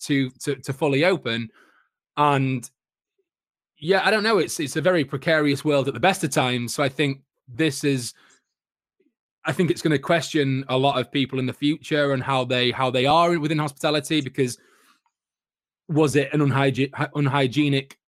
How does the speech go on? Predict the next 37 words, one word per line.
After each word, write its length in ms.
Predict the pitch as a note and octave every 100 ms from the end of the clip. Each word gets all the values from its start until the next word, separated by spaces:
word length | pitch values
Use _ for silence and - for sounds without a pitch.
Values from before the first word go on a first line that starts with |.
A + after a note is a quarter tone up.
| -
uh, 360 | C#3 B2+ B2+ B2 - - - _ _ _
was 140 | D#3 C3
it 80 | D#3
an 120 | D3
unhygienic, 640 | D3 C#3 A#2+ C#3 C3+ C3+ _ _ _
like, 260 | C#3+ C#3 C3+
sort 280 | - C#3+ C3
of, 180 | A2
um, 460 | C#3 C3+ C3 C3 C3 _ _ -
situation 640 | - F3 D#3 D#3+ D3+ D#3
in 80 | C#3+
the 60 | C#3
first 320 | F#3 F#3+ -
place? 320 | C3+ B2 - - _ _ _ - -
A 60 | C#3
thousand 440 | E3 D#3 D3 C#3
people 420 | D#3+ D#3+ D3 C#3
mushed 300 | C3+ D3 -
together 260 | C#3+ D3+ C3
like 240 | C3 C#3
sardines, 640 | - D3 C#3 D#3+ A#2 B2 - - _ B2
was 120 | C#3+
that 160 | D#3 -
unhygienic? 640 | D#3+ D3+ D3+ D3 F#3+ A#2+ E3
I 60 |
mean, 160 | D#3+ D#3+
I 60 |
imagine 280 | D#3 F#3 D3+
going 220 | D3 C#3+
forward, 440 | - E3+ D3 A#2 A2 _ -
hand 320 | E3+ E3+ D3+
gel 240 | C#3+ C#3
will 140 | C#3+ C3
be 120 | C#3
a 60 |
permanent 540 | C3 - D#3 D3 C#3 C#3 -
requirement 640 | C3+ D#3+ D3+ C3 A#2 B2